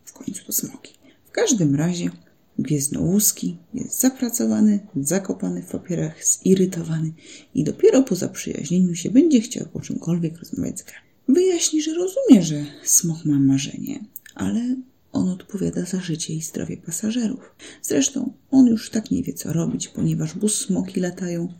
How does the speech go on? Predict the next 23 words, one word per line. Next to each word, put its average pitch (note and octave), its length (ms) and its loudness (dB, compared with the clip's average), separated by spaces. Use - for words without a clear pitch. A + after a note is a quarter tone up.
od D#3 260 -4
świtu - 760 4
do D#4 140 4
zmierzchu. D#3 600 -4
Dzień B3+ 400 10
w - 40 -2
dzień, - 280 0
przez - 360 -10
cały E4 420 2
dzień A#3+ 240 6
latają, F3+ 520 -2
a E3+ 100 0
i E3+ 100 2
tak - 260 -6
mają A3+ 440 2
opóźnienia. E4+ 640 0
Jest - 240 -4
tyle D#4 280 0
towarów, E3+ 500 -4
cała F3 380 -4
kraina F3 440 -6
się F3 180 -2
rozwija, E3+ 540 -2